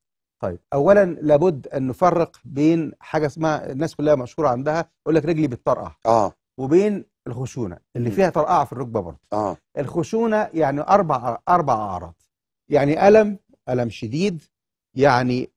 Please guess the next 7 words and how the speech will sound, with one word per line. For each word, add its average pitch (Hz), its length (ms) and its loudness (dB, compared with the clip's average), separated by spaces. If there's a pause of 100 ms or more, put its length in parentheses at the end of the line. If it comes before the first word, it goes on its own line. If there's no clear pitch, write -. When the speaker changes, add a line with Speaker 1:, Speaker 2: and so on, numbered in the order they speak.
Speaker 1:
آه، 131 200 -2
آه، 127 840 -4
آه، 120 40 -8
ت-، - 100 -10
تورم، 180 720 6 (1000)
يعني 143 260 4
طرقعة، 185 680 4